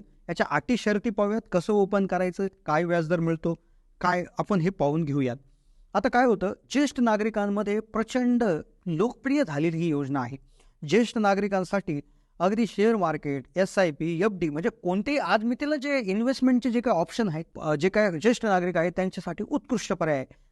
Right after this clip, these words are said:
कारण की केंद्र सरकारची फुल गॅरंटी आहे. कारण की रिटायरमेंटमध्ये आपल्याला जास्त परताव्यापेक्षा एक कमी, थोडासा कमी परतावा असला तरी चालेल, पण गॅरंटी ही शंभर टक्के असली पाहिजे. आता ह्या योजनेची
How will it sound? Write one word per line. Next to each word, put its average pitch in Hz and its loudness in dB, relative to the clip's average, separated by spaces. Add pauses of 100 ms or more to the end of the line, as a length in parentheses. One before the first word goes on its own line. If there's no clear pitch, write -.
कारण 233 4
की 285 0
केंद्र 254 2
सरकारची 185 0
फुल 247 0
गॅरंटी 175 0
आहे. 131 -4 (540)
कारण 180 0
की 190 2 (340)
रिटायरमेंटमध्ये 220 0
आपल्याला 156 0 (260)
जास्त 185 0
परताव्यापेक्षा 165 -2 (400)
एक 190 -6 (140)
कमी, 226 4
थोडासा 202 0 (100)
कमी 202 2
परतावा 240 2
असला 214 0
तरी 202 -2
चालेल, 156 -2
पण 170 -2
गॅरंटी 156 0
ही 202 0
शंभर 160 -2
टक्के - -4
असली 143 -2
पाहिजे. 127 -8 (440)
आता 254 2 (420)
ह्या 277 4
योजनेची 269 4